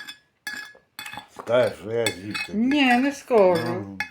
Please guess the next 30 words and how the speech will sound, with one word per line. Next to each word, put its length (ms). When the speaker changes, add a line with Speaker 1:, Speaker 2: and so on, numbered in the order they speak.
Speaker 2:
В 40
мене 300
є, 280
що 180
до 140
чого. 300
Speaker 1:
Ну, 100
то 60
їж. 160
Speaker 2:
А 120
ти 180
маєш 300
оце 260
їсти. 640
Speaker 1:
Ні. 180
Speaker 2:
Та, 100
дід, 520
я 100
вже 140
попробувала, 840
я 100
Speaker 1:
Ну, 60
Speaker 2:
знаю, 240
Speaker 1:
все 100
Speaker 2:
який. 260
Speaker 1:
пробуй. 380
Speaker 2:
Не 140
хочу 460
я 200
його, 200